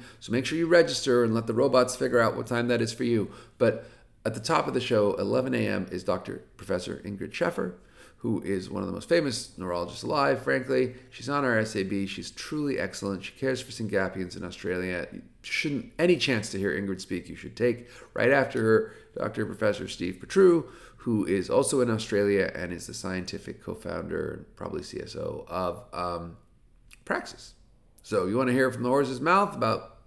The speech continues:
his work and Singap and what they're doing over there,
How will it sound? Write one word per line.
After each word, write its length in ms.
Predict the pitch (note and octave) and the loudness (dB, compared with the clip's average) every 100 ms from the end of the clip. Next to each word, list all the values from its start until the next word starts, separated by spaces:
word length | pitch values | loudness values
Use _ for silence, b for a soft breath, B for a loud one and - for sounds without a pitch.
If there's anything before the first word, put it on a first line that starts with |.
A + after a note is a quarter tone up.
| A2 | -8
his 160 | C3 | -4
work 340 | C#3 E3 E3 - | 4 6 6 0
and 100 | F#2 | -4
Singap 540 | D#3+ D#3+ D#3 D3+ - | -4 2 4 4 2
and 100 | G#2+ | -2
what 180 | A2+ G#2 | -2 0
they're 100 | A#2+ | 0
doing 260 | D3+ D3+ | 0 -2
over 200 | D3 C#3 | -2 0
there, 380 | C#3 C#3 C3 - | 2 2 2 -2